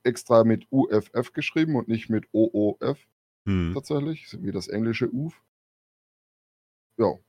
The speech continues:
Speaker 1: und, und somit ist das Ganze eigentlich dann entstanden. Wir haben das halt komplett übernommen.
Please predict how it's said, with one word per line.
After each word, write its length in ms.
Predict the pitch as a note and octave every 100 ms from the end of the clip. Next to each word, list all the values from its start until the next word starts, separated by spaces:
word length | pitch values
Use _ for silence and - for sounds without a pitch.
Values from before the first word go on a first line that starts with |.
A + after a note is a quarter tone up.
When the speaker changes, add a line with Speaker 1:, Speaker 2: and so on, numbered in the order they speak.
| _ _
Speaker 1:
und, 340 | F#2+ F#2+ F#2
und 140 | F#2+ F#2
somit 340 | A#2 A#2 -
ist 140 | G#2+
das 100 | F#2
Ganze 320 | - A2 A2 G2+
eigentlich 240 | G#2 G2+
dann 140 | A2
entstanden. 440 | G#2 - A2 A2+ F#2+
Wir 80 | F#2
haben 120 | G2
das 140 | F#2+
halt 140 | G#2 F#2+
komplett 360 | - F#2 G#2
übernommen. 440 | G#2+ A2 A2+ A2+